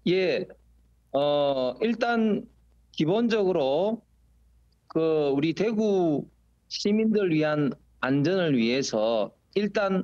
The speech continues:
안전한 식수 확보가, 잘 아시는 것처럼, 굉장히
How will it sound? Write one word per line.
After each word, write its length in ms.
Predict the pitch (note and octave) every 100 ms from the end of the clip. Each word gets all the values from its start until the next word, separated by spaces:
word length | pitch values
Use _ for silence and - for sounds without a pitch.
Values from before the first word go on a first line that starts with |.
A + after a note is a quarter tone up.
| -
안전한 720 | C3+ C#3 C#3+ E3+ F#3 G3 G3 - - - -
식수 560 | - A#3+ - - C4
확보가, 520 | G#3+ G3 - F#3 D#3+
잘 180 | C#3 A#2+
아시는 260 | C3+ D3+ C#3
것처럼, 300 | A#2+ C#3 D3+
굉장히 680 | D3 A2 A#2+ C#3+ D#3+ F3+